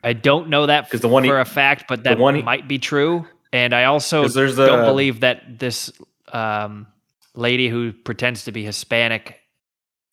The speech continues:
Speaker 1: does any of the, uh, you know, building of the
Speaker 2: The
Speaker 1: kid in
Speaker 2: births?
Speaker 1: her body.
Speaker 2: Yeah.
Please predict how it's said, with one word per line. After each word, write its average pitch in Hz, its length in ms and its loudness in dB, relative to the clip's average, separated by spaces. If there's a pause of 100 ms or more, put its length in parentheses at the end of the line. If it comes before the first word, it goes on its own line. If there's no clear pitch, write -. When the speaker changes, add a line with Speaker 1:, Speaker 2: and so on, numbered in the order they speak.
Speaker 1:
does 117 280 0
any 110 200 -6
of 104 180 -10
the, 101 100 -12 (300)
uh, 101 440 -10 (200)
you 110 80 -16
know, 98 200 -14 (480)
building 113 420 -8
of 107 160 -10
the 101 40 -14
Speaker 2:
The 107 80 -10
Speaker 1:
kid 110 220 -8
in 104 60 -2
Speaker 2:
births? 110 280 -4
Speaker 1:
her 101 80 -10 (240)
body. 98 280 -10
Speaker 2:
Yeah. 104 260 -12